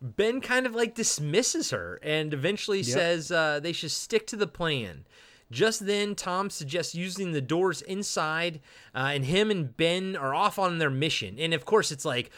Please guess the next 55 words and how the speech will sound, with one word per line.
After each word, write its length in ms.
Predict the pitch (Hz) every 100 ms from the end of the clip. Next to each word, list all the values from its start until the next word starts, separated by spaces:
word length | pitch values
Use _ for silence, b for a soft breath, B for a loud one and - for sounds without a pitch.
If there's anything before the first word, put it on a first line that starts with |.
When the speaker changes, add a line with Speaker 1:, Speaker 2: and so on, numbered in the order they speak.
| B
Speaker 1:
"Oh, 140 | 262
we've 160 | 175 156
got 160 | 165 147
our 80 |
mission 360 | 127 165 - 120
to 100 | 139
do, 160 | 127 120
so 140 | -
now 160 | 135 135
we're 100 | 127
just 200 | 120 -
gonna 160 | 135 127
forget 300 | 135 127 127
about 220 | 120 117
what, 220 | 110 107
you 60 | 123
know, 120 | 107
Barbara 460 | 98 120 113 113 104
suggests, 720 | 113 98 98 101 - - - b b
'cause 160 | 117 101
we're 260 | 123 131
men 300 | 147 139 123
and 140 | 123 120
we 80 | 127
have 160 | 120
to 80 | -
do 140 | 120 113
our 80 |
missions." 540 | 113 120 92 90 104 - - - - -
Speaker 2:
I 120 | 156
love 160 | 175
when 140 | 180 170
he's 120 | 147
like, 200 | 147 - -
"We're 120 | 147 151
gonna 120 | 156
put 140 | 165
our 80 | 135
guns 340 | 107 135 131 120
down. 420 | 120 113 113 113 - _ _ _ 151
We're 80 |
gonna 120 | 175 160
leave 200 | 160 143
our 100 | 117
guns 380 | 139 139 131
right 180 | 120 113
here." 320 | 107 110 101 - _ _
Speaker 1:
Oh, 120 | 131 135
when 100 | 135
they 60 | 131
go 100 | 127
upstairs? 560 | - 131 120 143 - - _
Speaker 2:
Yeah, 280 | 180 165 120 - 151
like, 180 | 151 - _
why? 500 | 131 160 170 110 110